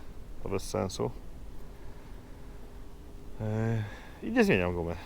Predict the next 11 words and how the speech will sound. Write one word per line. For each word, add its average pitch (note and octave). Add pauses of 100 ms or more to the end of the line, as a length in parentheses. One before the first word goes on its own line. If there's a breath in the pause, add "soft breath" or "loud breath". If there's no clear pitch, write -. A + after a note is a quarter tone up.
Nie A2+
miałem A2
ani B2+
jednego A#2
zaczepu, A2+ (180)
e, G2
po G#2
którym G#2
bym F#2+
stracił -
przynętę. F#2+